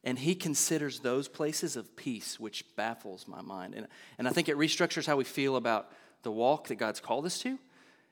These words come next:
It's not gonna ever just be about you getting what you want, you know? As we start today, before I even read this, you know, and we're gonna talk about spiritual blessings,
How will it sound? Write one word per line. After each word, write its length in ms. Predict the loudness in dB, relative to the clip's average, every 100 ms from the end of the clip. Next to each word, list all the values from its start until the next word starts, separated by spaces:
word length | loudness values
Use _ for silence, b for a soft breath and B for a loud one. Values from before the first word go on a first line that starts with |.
| b
It's 220 | 0 2 6
not 260 | 6 6
gonna 180 | 2 6
ever 200 | 6 6
just 300 | 4 0 0
be 100 | 2
about 240 | 4 2 2
you 120 | 0
getting 260 | 0 0
what 120 | -2 -8
you 120 | -8
want, 340 | -8 -8 -10 -18 -14
you 80 |
know? 240 | -10 -10 -12 _ _ -4
As 160 | -2
we 60 | -2
start 300 | 2 2 2
today, 160 | -2
before 360 | -4 -4 -2 0
I 40 |
even 240 | -2 -6 -6
read 180 | -8 -8
this, 380 | -10 -10 -12 -14 b b b b b
you 100 | -10
know, 220 | -8 -8 -8
and 120 | -6
we're 80 | -4
gonna 120 | -4
talk 200 | -6 -6
about 180 | -6 -6
spiritual 400 | -8 -8 -8 -12
blessings, 580 | -12 -12 -14 -14 -16